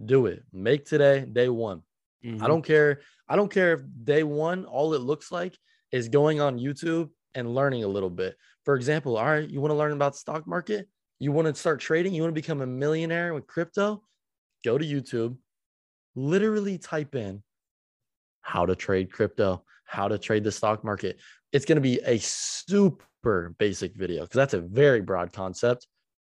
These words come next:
Speaker 1: but that is day one. Day one is nothing special other than the fact if you're consistent, you're gonna look back on day one and you're gonna thank yourself and you're gonna say,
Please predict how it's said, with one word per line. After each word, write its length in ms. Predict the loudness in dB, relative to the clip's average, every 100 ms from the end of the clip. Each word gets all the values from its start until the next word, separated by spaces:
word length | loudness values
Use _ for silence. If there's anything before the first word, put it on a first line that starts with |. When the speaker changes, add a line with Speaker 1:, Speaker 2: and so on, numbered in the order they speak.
| -14
Speaker 1:
but 540 | -2 2 4 4 0 -4
that 340 | 0 0 0
is 220 | -2 -2
day 180 | -2 -4
one. 340 | -4 -6 -8 -12 _ _ -2
Day 240 | 4 6
one 460 | 6 4 4 4 0 -8 -12
is 200 | -8 0
nothing 320 | 2 2 -2
special 760 | -6 -6 2 4 2 -4 -6 -12 _ _
other 180 | 6 6
than 120 | 6
the 80 | 2
fact 420 | 2 2 2 -2 _ _ _
if 100 | -8
you're 120 | -6
consistent, 640 | -4 -2 0 2 0 -2 -4 _ _ -4
you're 140 | 2
gonna 120 | 2
look 340 | 4 2 0 0
back 280 | 0 2
on 160 | -2 -2
day 160 | 0 0
one 260 | -2 -4
and 120 | -6
you're 100 | -6
gonna 220 | -6 -6 -4
thank 240 | 0 0 -2
yourself 440 | -8 -4 -4 -2
and 40 | -6
you're 100 | -8
gonna 80 |
say, 300 | -6 -2 -2